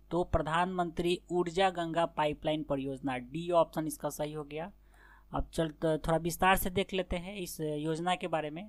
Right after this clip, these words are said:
तो केंद्र सरकार की महत्वाकांक्षी ऊर्जा गंगा पाइपलाइन योजना बिहार, झारखंड, उड़ीसा और पश्चिम बंगाल को प्राकृतिक गैस की आपूर्ति करने के लिए तैयार है। जगदीशपुर हल्दिया बोकारो धामरा पाइपलाइन, ठीक है, जिसको शॉर्ट में बोला, बोला जाता है जेएचबीडीपीएल, ठीक है,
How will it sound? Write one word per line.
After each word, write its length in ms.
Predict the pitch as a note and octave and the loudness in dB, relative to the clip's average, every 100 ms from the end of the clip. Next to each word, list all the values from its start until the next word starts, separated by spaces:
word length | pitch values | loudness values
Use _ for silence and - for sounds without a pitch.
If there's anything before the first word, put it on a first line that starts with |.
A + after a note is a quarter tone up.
| - | -12
तो 120 | D3+ - | -12 -2
केंद्र 220 | G3 A3 G#3 | 2 2 4
सरकार 320 | G3+ G3 F#3+ | 2 4 2
की 200 | F#3+ G3 | 2 -4
महत्वाकांक्षी 920 | F3+ F3 F#3 - F#3 F3+ F3 E3+ G3 A3+ - - - - | 0 2 2 -2 -2 0 -2 -4 -6 -8 -16 -20 -20 0
ऊर्जा 360 | F3 F#3+ G3+ G#3+ | 4 6 8 6
गंगा 300 | G3+ F#3+ F#3+ | 6 6 6
पाइपलाइन 560 | - F3 F3 F#3 F3 | 6 2 4 2 2
योजना 320 | E3 D#3 E3+ F#3 | 0 -4 -4 -4
बिहार, 420 | E3 D3+ D#3+ E3 | 0 4 6 6
झारखंड, 480 | E3 E3 - E3+ E3 | 6 2 4 0 0
उड़ीसा 480 | D#3+ D#3+ E3 - F#3+ | -2 0 2 4 6
और 180 | D#3+ D#3+ E3+ | 4 2 0
पश्चिम 400 | - - G3+ F3+ | 0 -2 0 2
बंगाल 380 | D#3+ C#3+ D#3 F3+ - - - - | 2 0 -2 -4 -18 -20 -16 2
को 120 | E3+ | 2
प्राकृतिक 580 | E3+ E3 F3 E3 G3+ F3 | 4 2 2 0 0 2
गैस 180 | F3 - | 0 2
की 100 | F3+ | 2
आपूर्ति 440 | E3 E3+ D3+ F#3 | 2 0 -4 -4
करने 280 | E3 D#3 D3+ | -2 -2 -2
के 140 | - | -4
लिए 140 | D3+ D#3 | -6 -2
तैयार 400 | D3 C#3+ C#3 C#3 | -2 0 -2 -4
है। 160 | F3 - - - - - - - | -10 -14 -20 -20 -20 -20 -20 0
जगदीशपुर 760 | D#3+ F3+ F#3 A3 - C4+ C4 | 2 2 2 0 2 2 4
हल्दिया 480 | G#3 G3+ F#3+ G#3 G#3 | 6 4 4 4 4
बोकारो 500 | F#3 F#3 F#3+ F3+ F#3+ | 4 2 4 4 4
धामरा 380 | E3 D#3+ D#3+ E3 | 2 0 2 2
पाइपलाइन, 480 | D#3+ D3+ C3+ C#3 B2+ - | 2 0 0 -4 -4 -4
ठीक 160 | D3 | -4
है, 60 | D3 | -4
जिसको 240 | D#3 - | -6 -8
शॉर्ट 400 | D#3 F#3+ F#3 F#3+ | -2 8 8 8
में 120 | F#3 F3 | 2 2
बोला, 240 | E3+ E3+ | 4 4
बोला 260 | D#3+ E3 D#3+ | 4 2 4
जाता 240 | D#3 D#3+ | 2 0
है 200 | E3 D3+ | -2 -4
जेएचबीडीपीएल, 1500 | C3+ F3+ F#3+ F3 F3+ F3 D3 E3 E3+ E3+ E3+ D#3+ C#3+ B2+ B2 | 0 2 4 4 2 0 -4 -2 -2 -2 -2 0 0 0 -4
ठीक 240 | F#3 - | -10 -8
है, 120 | B2 | -10